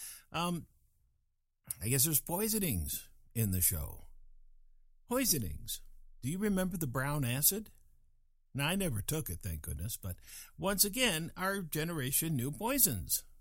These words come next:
We, we had a pretty good idea of what was there. Um,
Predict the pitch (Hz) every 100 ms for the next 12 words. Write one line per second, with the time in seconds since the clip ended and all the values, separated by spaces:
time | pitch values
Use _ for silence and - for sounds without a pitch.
0 | - - - 107 135 156 160 - - -
1 | 135 165 156 180 180 185 190 196 190 202
2 | 185 220 247 165 160 175 170 170 202 226
3 | 104 - - - - - - - - -
4 | - - 151 151 151 147